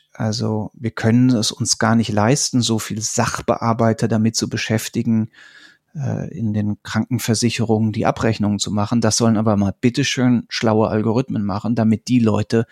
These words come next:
was deutlich Wichtigeres, was deutlich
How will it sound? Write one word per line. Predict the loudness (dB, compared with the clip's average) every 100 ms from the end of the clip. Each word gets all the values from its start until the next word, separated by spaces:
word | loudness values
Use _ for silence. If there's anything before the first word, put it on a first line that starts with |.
| -10 -10
was | -6 -2
deutlich | -2 -2 -8 -10 _
Wichtigeres, | -6 0 0 0 -2 0 2 0 -2
was | -4
deutlich | -2 -2 -4 -10 -10